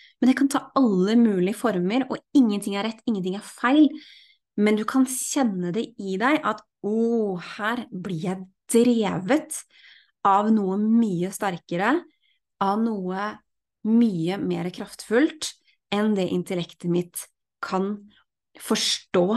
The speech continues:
Så man kjenner at man får den drivkraften, man kjenner at man får inspirasjonen, og man begynner å virkelig åpne opp for hvordan former det kan ta.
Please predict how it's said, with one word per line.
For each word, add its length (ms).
Så 140
man 160
kjenner 340
at 80
man 120
får 180
den 100
drivkraften, 640
man 140
kjenner 260
at 80
man 140
får 180
inspirasjonen, 1120
og 80
man 140
begynner 260
å 60
virkelig 340
åpne 540
opp 260
for 220
hvordan 480
former 720
det 420
kan 220
ta. 200